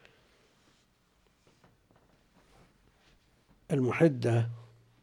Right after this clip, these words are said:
التي يسأل عنها بهذه ال-، في هذه الأسئلة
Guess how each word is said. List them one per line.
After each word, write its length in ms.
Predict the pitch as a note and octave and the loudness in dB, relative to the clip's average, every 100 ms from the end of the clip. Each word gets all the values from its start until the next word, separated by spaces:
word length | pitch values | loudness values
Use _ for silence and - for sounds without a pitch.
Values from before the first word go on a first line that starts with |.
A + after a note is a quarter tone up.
| _ _ _ _ _ _ _ _ _ - - | _ _ _ _ _ _ _ _ _ -18 -6
التي 380 | A#2+ A2 - A2 | -4 -4 -4 -4
يسأل 380 | C3 - - A2 | -4 -4 -6 -4
عنها 500 | A2+ A2 A2 A2+ - - - _ _ _ _ _ _ - _ _ _ _ _ _ C#3+ | -2 -2 -4 -6 -10 -20 -20 _ _ _ _ _ _ -20 _ _ _ _ _ _ -14
بهذه 640 | B2 A#2 A#2+ B2+ B2 A2+ G#2+ | -8 -8 -6 -2 0 0 -2
ال-، 240 | A2+ - | -6 -12
في 260 | - B2 G2+ | -10 -8 -4
هذه 300 | B2 A2 A2+ | -2 -2 -4
الأسئلة 640 | A2+ A2+ - B2 G#2+ G#2+ | -4 -8 -8 -8 -8 -8